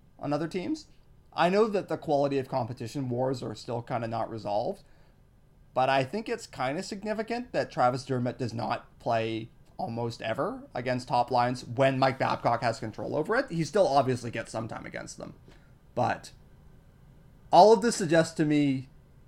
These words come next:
one, he's still functioning as a good third pairing defenseman right now, but he hasn't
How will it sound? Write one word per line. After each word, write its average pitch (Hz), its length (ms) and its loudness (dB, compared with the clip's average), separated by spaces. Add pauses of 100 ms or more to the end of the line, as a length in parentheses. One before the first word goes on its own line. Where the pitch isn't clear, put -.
(680)
one, 165 580 4
he's 170 260 4
still 190 540 8 (400)
functioning 160 520 4
as 123 220 2
a 135 60 0
good 131 500 4
third 139 240 0
pairing 120 260 0
defenseman 123 500 -4
right 170 180 -2
now, 180 300 0 (960)
but 139 300 6
he 170 200 4
hasn't 175 480 10